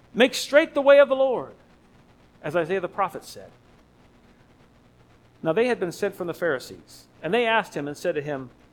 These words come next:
'Why then are you baptizing if you are not the Christ, nor Elijah, nor the prophet?' And John answered them, saying, 'I baptize with water, but among you stands one whom you do not know. This one is he who comes after me, of whom I am not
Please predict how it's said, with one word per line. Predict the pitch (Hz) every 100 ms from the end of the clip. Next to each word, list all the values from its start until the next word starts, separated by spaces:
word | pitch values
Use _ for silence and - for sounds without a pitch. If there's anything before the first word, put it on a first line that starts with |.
| _ _ - _ _ -
'Why | 240 330
then | 294 247
are | 226
you | 214 208
baptizing | 196 233 - 175 156 165 170
if | 165 175
you | 190 196
are | 185 180
not | 185 196
the |
Christ, | - 170 170 202 -
nor | 190 180
Elijah, | 170 170 180
nor | 190
the | 190
prophet?' | 202 285 247 143
And | 131 127
John | 160 165 165
answered | 175 175 160
them, | 143 147
saying, | - 151 147 139 - _ - _
'I | 175 247
baptize | 247 240 240 190 175 170 175
with | 160 -
water, | 127 113 - - - - - - - - - -
but | 190
among | 202 302
you | 277 233
stands | - 226 220 175
one | 185 185 165
whom | 160 180
you | 196
do | 170 196
not | 233 220 202
know. | 208 135 98 - _ - _ - - -
This | 269 -
one | 233 220
is | 202 -
he | 247
who | 220
comes | 220 240 208
after | 254 - 180
me, | 165 180
of | 175
whom | 190 214
I | 196 196
am | 196 170
not | 185 196